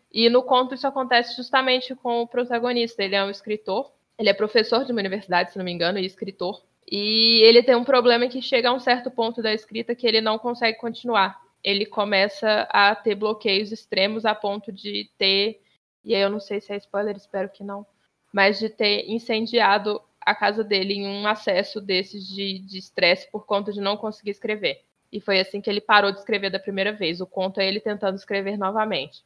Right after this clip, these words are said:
O que acontecia com ele é que ele chegava a um certo ponto do processo de escrita em que as palavras começavam a se embaralhar e ele não sabia qual ele devia escolher. Então não era exatamente falta de palavras, era um excesso de palavras.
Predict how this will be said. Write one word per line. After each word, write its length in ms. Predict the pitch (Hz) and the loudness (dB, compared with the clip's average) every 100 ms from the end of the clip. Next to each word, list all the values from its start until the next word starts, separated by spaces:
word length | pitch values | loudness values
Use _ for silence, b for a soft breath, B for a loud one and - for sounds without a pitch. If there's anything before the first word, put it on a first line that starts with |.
| _ | _
O 120 | - 226 | -6 2
que 100 | 226 | 4
acontecia 640 | 220 233 233 233 233 233 | 4 0 0 -2 0 0
com 220 | 233 247 | 0 0
ele 180 | 214 220 | 2 2
é 60 | 247 | 2
que 80 | 254 | 0
ele 100 | 240 | -2
chegava 380 | 269 247 226 | 0 2 4
a 60 | 226 | 2
um 60 | 247 | 0
certo 340 | 226 233 254 | 0 0 -2
ponto 400 | - 214 208 208 | -4 -4 -4 -8
do 80 | 208 | -4
processo 520 | 208 202 208 196 196 | 0 0 2 -2 -4
de 60 | 214 | -12
escrita 400 | - 220 220 233 | -10 -10 -8 -8
em 80 | |
que 140 | 233 233 | 0 0
as 120 | 220 | 2
palavras 480 | - 220 214 214 226 | 4 6 6 2 -4
começavam 460 | 233 226 233 208 | -6 -4 -2 -2
a 20 | 220 | -2
se 140 | 233 | -4
embaralhar 500 | 226 208 220 220 208 | 2 4 6 6 6
e 60 | 220 | 6
ele 120 | 226 | 2
não 120 | 226 | -2
sabia 400 | 226 226 220 220 | -2 -2 0 -2
qual 240 | - 214 | 2 2
ele 100 | 226 | 4
devia 240 | 233 214 220 | -2 -6 -10
escolher. 520 | - 233 220 165 170 _ _ _ _ | -4 -2 0 -2 -6 _ _ _ _
Então 160 | 190 | 2
não 140 | 208 208 | 4 6
era 140 | 202 | 6
exatamente 500 | 214 214 214 214 - | 2 0 -2 -2 -4
falta 320 | - 196 233 | 0 2 0
de 120 | 220 | -4
palavras, 540 | - 202 190 196 214 214 | 2 4 6 4 2 0
era 140 | 196 | 0
um 80 | 214 | 2
excesso 400 | 220 - 202 202 | 0 0 -2 -2
de 80 | 202 | -6
palavras. 600 | 214 208 196 175 185 | 0 2 2 0 -10